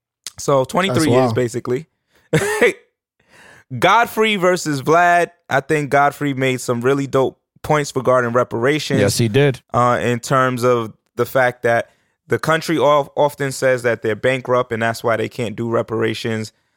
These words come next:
Speaker 1: which we know is a
Speaker 2: Big
Speaker 1: lie
Speaker 2: facts.
Speaker 1: now 'cause with covid, these niggas is just throwing out
Speaker 2: Trillions,
Speaker 1: trillions like
Speaker 2: boy.
Speaker 1: nothing. Uh, <laughs> but, um, but yeah,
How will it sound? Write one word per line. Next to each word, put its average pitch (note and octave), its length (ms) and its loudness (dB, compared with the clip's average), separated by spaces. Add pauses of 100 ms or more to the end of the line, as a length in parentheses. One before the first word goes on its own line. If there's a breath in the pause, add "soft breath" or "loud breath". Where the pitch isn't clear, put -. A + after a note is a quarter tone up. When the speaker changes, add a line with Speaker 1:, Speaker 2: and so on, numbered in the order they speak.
(140)
Speaker 1:
which D3 240 -2
we F3+ 100 0
know D#3 160 2
is B2 80 0
a B2 40 4
Speaker 2:
Big B2 80 6
Speaker 1:
lie D#3 120 6
Speaker 2:
facts. - 120 4
Speaker 1:
now B2 200 2
'cause A#2 220 -4
with A2 160 -4
covid, C3+ 420 0
these B2 160 -6
niggas B2+ 160 -4
is A2+ 200 -4
just A#2 140 -4
throwing B2 300 0
out A#2+ 100 2
Speaker 2:
Trillions, A#2+ 560 2
Speaker 1:
trillions G#2+ 40 0
like A2+ 180 2
Speaker 2:
boy. A#2 40 -4
Speaker 1:
nothing. A2+ 420 -2 (560)
Uh, - 60 -6 (440)
<laughs> - 880 -2
but, C3+ 380 2
um, B2+ 520 2 (420)
but D3 160 2
yeah, C#3 340 2